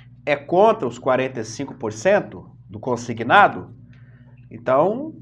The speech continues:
você deve ser contra também a isso aqui. Porque você vai ver uma barbaridade agora do que eles fazem com você.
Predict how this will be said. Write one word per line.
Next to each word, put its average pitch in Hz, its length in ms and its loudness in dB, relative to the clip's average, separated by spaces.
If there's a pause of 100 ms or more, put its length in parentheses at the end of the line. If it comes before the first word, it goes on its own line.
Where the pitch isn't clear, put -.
você - 180 -10
deve 139 220 0
ser 196 220 -8
contra 175 340 -2
também 147 600 -6
a 139 120 -2
isso 143 200 -6
aqui. 147 320 -6 (680)
Porque - 160 -12
você 135 240 -4
vai 208 200 2
ver 147 140 -2
uma 190 120 0
barbaridade 170 840 0
agora 135 640 -4
do 127 80 -16
que - 80 -10
eles 143 180 -6
fazem 139 320 -2
com 233 160 -8
você. 143 480 -6